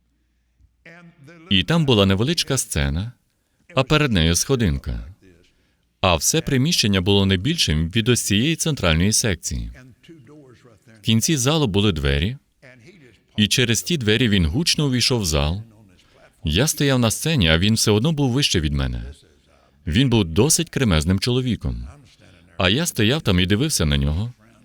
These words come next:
Він нахмурився, і я подумав: «Ісусе, ось він наближається».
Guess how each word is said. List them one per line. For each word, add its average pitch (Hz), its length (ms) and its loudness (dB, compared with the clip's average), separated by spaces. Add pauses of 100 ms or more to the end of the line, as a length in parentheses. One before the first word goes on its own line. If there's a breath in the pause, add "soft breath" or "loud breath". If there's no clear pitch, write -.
(360)
Він 98 280 0
нахмурився, 95 800 -2 (760)
і 98 100 2
я 98 120 4
подумав: 82 540 0
«Ісусе, 107 580 -2 (100)
ось 147 240 0
він 76 100 2
наближається». 85 880 -2